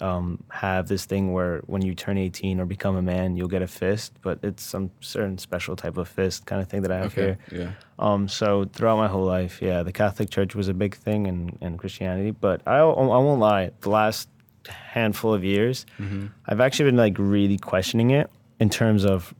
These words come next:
Speaker 1: I know there's a greater power. Um, yes, am I leaning towards Christianity? Absolutely. And, but the Catholicism and just seeing <laughs> the come up and,
Speaker 2: Mm-hmm.
Speaker 1: and now that I can have my own perspective again and, and
Speaker 2: Opinion
Speaker 1: real
Speaker 2: and stuff. Yeah, yeah,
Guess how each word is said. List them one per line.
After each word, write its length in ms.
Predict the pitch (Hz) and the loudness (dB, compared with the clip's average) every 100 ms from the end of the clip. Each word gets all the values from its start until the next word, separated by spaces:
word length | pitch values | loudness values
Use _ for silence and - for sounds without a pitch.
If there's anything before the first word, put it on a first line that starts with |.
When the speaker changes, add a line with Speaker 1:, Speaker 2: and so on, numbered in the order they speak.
| _ - | _ 4
Speaker 1:
I 120 | 131 | 6
know 160 | 131 135 | 8 6
there's 160 | 131 | 6
a 40 | 113 | 6
greater 220 | 113 107 | 4 4
power. 440 | 95 101 98 98 92 - - _ _ _ _ _ - | 2 4 4 2 -2 -14 -20 _ _ _ _ _ -4
Um, 480 | 101 98 92 98 120 _ _ _ _ _ | 0 2 2 -2 -6 _ _ _ _ _
yes, 260 | 123 120 120 | 4 4 4
am 80 | 110 | 4
I 60 | |
leaning 220 | 104 104 | 4 4
towards 220 | 98 107 - | 2 0 0
Christianity? 480 | 110 - 101 98 | -2 2 2 4
Absolutely. 580 | 92 95 - 95 98 101 - - | 2 -2 -2 0 2 0 -2 -2
And, 280 | 98 87 - | 0 0 -2
but 160 | 107 | -2
the 60 | - | -4
Catholicism 920 | - 113 - 104 104 - 101 101 95 | -2 -2 2 4 4 2 2 2 2
and 280 | 92 90 90 | 2 0 0
just 180 | 98 - | -2 0
seeing 280 | 107 107 101 - - | 0 0 0 -2 -2
<laughs> 220 | - - | -2 0
the 100 | 127 | -2
come 260 | - 113 | 0 2
up 200 | 104 104 | 4 4
and, 160 | 104 98 | 2 0
Speaker 2:
Mm-hmm. 80 | 104 | 0
Speaker 1:
and 360 | 107 50 85 | 0 -2 0
now 220 | 110 117 117 | 4 6 6
that 100 | 113 | 6
I 60 | |
can 160 | 104 107 | 4 2
have 240 | 95 113 | 2 2
my 100 | 110 | 4
own 140 | 101 101 | 2 2
perspective 500 | 107 - 98 107 101 | -2 0 0 2 0
again 360 | 92 95 98 | 2 2 2
and, 200 | 101 92 | 2 0
and 140 | 98 92 | -2 -2
Speaker 2:
Opinion 200 | 104 101 | 0 2
Speaker 1:
real 180 | 107 92 | 2 0
Speaker 2:
and 240 | 92 95 | -4 -6
stuff. 200 | - 90 | -8 -8
Yeah, 140 | 87 95 | -2 -2
yeah, 200 | 90 90 | -2 -4